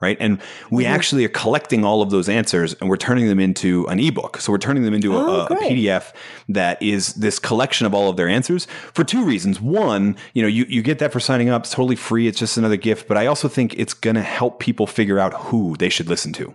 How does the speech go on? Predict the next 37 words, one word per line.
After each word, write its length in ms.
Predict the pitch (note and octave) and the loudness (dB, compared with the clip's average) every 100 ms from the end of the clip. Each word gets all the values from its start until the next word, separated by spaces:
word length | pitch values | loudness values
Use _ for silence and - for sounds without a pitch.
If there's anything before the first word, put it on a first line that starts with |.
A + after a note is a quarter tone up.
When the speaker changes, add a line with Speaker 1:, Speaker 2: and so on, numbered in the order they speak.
| _ | _
Speaker 1:
right? 240 | F#2+ A#2+ - - - - | 0 0 -4 -14 -14 -6
I 80 | C3 | -2
mean, 100 | B2+ | 0
I 80 | |
would 120 | B2 C#3 | 0 -2
obviously 280 | C3+ - | -2 -2
love 220 | G2+ A#2 A#2 | 0 0 0
it 80 | |
if 60 | F2+ | -2
you 120 | E3 | -2
can 120 | D#3 | 0
Speaker 2:
Ah, 20 | F#3 | 0
Speaker 1:
listen 200 | F3 - | 0 0
to 60 | |
all 100 | E3+ | 0
Speaker 2:
yes. 140 | F2+ - | 0 0
Speaker 1:
thirty-five 480 | F#2 F#2 E2+ F2 | -2 0 -2 -2
plus, 380 | - G2 E2+ - - - - | -2 -2 -2 -6 -10 -18 -8
um, 340 | F#2+ E2+ F2 E2+ | -2 0 0 0
interviews, 440 | F#3 F3+ F2+ B1+ | 0 0 -2 -6
but 160 | - A2 | -2 2
I 40 | |
realize 600 | G#2+ B2 D3 A2+ F2 D#2 | 2 4 2 2 -2 -2
that 120 | - G2 | 0 2
a 60 | |
lot 220 | F#2+ G2+ | 4 4
of 60 | G2+ | 2
people 200 | G2+ F2+ | 2 2
are 60 | E2+ | 2
gonna 160 | E2 | 0
go, 100 | E2 | 0
"Wow, 360 | E2 - - - | 0 0 -2 -2
I 80 | G#2 | -2
just 220 | A2+ - | -2 2
need, 220 | A#2+ A2 - | 0 0 0
you 120 | G#2+ | 0
know, 140 | G2 | 0